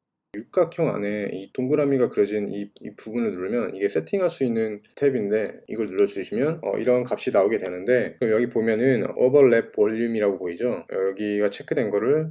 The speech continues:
어, 체크를 해제해 주시면 아까와 다르게, 어, 깔끔하게 보이죠, 차트가? 하지만 방금 설정해서 지워버린 볼륨도 우리가 차트를 볼 때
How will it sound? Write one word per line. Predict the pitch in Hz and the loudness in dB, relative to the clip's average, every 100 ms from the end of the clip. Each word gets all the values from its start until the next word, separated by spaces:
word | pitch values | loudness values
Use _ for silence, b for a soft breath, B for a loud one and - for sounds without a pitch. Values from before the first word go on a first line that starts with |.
| - | -10
어, | - 85 - | -12 -12 -12
체크를 | - - 139 117 143 | -10 -4 -2 -2 -2
해제해 | 147 139 | 0 0
주시면 | 117 - 98 117 95 80 _ | 0 -8 -4 -2 -4 -8 _
아까와 | - 139 156 143 | -12 0 4 4
다르게, | - 101 101 98 98 92 - | 4 2 2 2 0 -2 -6
어, | 80 76 78 | -8 -10 -8
깔끔하게 | - 139 151 135 120 | -2 -2 0 -2 -2
보이죠, | - 87 101 | -4 -6 -4
차트가? | 110 - 101 127 160 - | -4 -6 -8 -8 -8 -4
하지만 | 147 156 147 120 | -2 0 0 0
방금 | 110 117 123 127 123 123 - | -2 2 6 6 4 -2 -4
설정해서 | 156 165 147 104 98 90 80 - | 0 4 4 4 2 0 -8 -8
지워버린 | - 117 110 110 135 147 151 - | 0 2 4 4 2 0 -6 -14
볼륨도 | - 127 143 123 107 107 87 - | -2 0 2 0 0 -2 -2 -6
우리가 | - 117 120 | -4 0 0
차트를 | 165 160 160 156 156 - | -2 0 2 4 4 2
볼 | 107 | 0
때 | - 107 104 87 | 2 2 2 -4